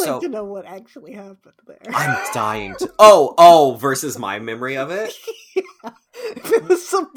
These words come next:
Speaker 1: like, an acorn fell out of a tree or
Speaker 2: An
Speaker 1: something, and
Speaker 2: acorn
Speaker 1: you
Speaker 2: fell out of a
Speaker 1: went,
Speaker 2: tree.
Speaker 1: "Rocks are falling from the sky!"
Speaker 2: Now, this is something I hadn't considered, is that my brain Michelle Yeoh'd it.
Speaker 1: <laughs> Right.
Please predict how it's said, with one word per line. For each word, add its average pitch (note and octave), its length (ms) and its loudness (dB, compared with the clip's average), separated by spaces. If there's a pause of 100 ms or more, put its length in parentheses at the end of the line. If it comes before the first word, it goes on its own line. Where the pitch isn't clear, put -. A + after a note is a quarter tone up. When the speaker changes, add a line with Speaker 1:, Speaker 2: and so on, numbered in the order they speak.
(220)
Speaker 1:
like, D4 400 -4 (320)
an C4 240 -4
acorn A#3 580 -6
fell A3+ 240 -10
out G#3+ 140 -8
of G#3 100 -10
a A3 40 -12
tree A#3+ 420 -10
or B3 40 -4
Speaker 2:
An C4+ 60 -4
Speaker 1:
something, A3 400 2
and C4 80 0
Speaker 2:
acorn C#4 260 2
Speaker 1:
you F#4 60 4
Speaker 2:
fell - 180 0
out - 120 -2
of G#3 60 -2
a - 20 2
Speaker 1:
went, - 100 0
Speaker 2:
tree. - 160 -10 (280)
Speaker 1:
"Rocks D5+ 460 4
are C#5+ 180 2
falling D5 420 -2
from D5+ 220 -4
the C#5+ 160 -6
sky!" D5+ 1200 -2
Speaker 2:
Now, D#4+ 420 6
this G#4 220 4
is F4 160 -4
something G#4+ 320 -2
I D#4 80 0
hadn't A3 540 0
considered, F#3+ 520 -8
is C3 140 -10
that C3+ 220 -6
my C#3 160 -6
brain C#3+ 360 -8
Michelle B2+ 340 -10
Yeoh'd C#3+ 340 -6
it. G2 280 -12 (120)
Speaker 1:
<laughs> - 120 -16
Right. - 400 -12